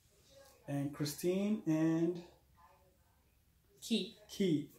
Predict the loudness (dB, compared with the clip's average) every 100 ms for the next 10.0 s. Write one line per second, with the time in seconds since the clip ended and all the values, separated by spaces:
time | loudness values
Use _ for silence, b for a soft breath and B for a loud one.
0 | -20 _ 2 6 6 6 4 4 4 2
1 | -2 -4 -4 -4 -6 -12 b b b b
2 | 4 4 6 4 4 0 -2 6 6 8
3 | 8 6 4 -2 -10 -12 -12 -10 -12 -12
4 | -16 -20 -8 2 6 6 6 -4 0 4
5 | 4 4 2 4 4 4 4 4 2 0
6 | -2 B B B -14 2 4 4 0 0
7 | 2 2 0 4 6 6 2 -4 -4 0
8 | 2 4 4 2 0 2 4 4 4 2
9 | 2 0 4 2 2 -2 -4 -4 -6 -12